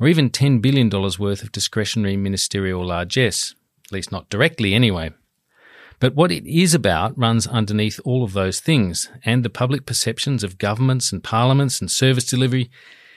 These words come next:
and quaint old notions like probity and accountability and value for money. Some of you will be familiar with the term Festschrift. Doesn't that roll off the tongue? Festschrift. In essence, uh, a book of essays in honour of a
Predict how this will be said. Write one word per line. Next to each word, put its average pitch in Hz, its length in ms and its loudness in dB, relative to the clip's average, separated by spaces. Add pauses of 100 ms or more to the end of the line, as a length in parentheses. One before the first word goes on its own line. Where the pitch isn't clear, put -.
(260)
and 131 160 0
quaint 160 320 2
old 127 260 2
notions 110 480 2
like 113 240 -4
probity 113 480 0
and 107 100 0
accountability 110 840 -2
and 107 260 -2 (120)
value 98 320 -4
for 113 160 -2
money. 123 340 4 (1300)
Some 160 260 4
of 156 100 2
you 131 160 4
will 107 140 2
be 104 180 0
familiar 104 380 0
with 92 140 -6
the 104 80 -6
term 98 380 0
Festschrift. - 880 -2 (120)
Doesn't 95 220 -6
that 90 120 -6
roll 90 220 -2
off - 120 -10
the - 80 -10
tongue? 98 460 -6
Festschrift. - 720 -4 (960)
In 127 140 4
essence, 180 400 2 (100)
uh, 123 220 0
a 127 80 2
book 147 220 0
of 123 80 2
essays 147 500 2
in 117 140 2
honour 117 240 2
of 107 100 0
a 104 60 -4